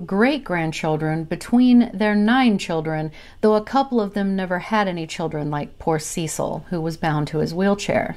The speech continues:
So all of that backstory for this. Starting around nineteen eighty,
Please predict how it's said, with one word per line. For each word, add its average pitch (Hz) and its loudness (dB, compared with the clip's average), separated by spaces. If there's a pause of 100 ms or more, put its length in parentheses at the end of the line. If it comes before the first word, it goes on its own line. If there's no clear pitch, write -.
(680)
So 180 -2
all 196 4
of 202 0
that 202 2
backstory 156 0 (760)
for 156 0
this. - 0 (960)
Starting 247 2
around 294 6
nineteen 214 6
eighty, 170 0